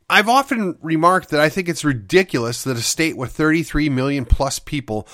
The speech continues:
only has thirty-three state senators and only has a hundred and fifty House reps.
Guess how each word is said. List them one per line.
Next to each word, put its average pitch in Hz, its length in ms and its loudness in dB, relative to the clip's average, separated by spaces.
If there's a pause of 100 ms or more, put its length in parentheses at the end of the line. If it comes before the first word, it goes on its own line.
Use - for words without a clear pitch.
only 185 260 2
has 170 280 0
thirty-three 151 540 -2
state 120 300 -4
senators 107 560 -6 (240)
and 156 100 4
only 175 220 4
has 139 260 2
a 151 60 -2
hundred 127 320 -4
and 120 120 -6
fifty 120 520 -6 (800)
House - 360 2
reps. - 460 -6